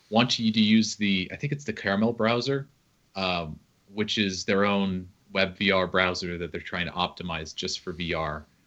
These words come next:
um, to, to do web V R stuff with React.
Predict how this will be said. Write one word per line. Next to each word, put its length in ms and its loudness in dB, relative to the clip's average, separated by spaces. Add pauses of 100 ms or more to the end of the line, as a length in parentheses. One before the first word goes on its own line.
(600)
um, 480 -2 (300)
to, 180 -6 (160)
to 120 -8
do 640 0 (160)
web 240 -2
V 120 0
R 160 4
stuff 360 -2
with 100 -8
React. 480 -4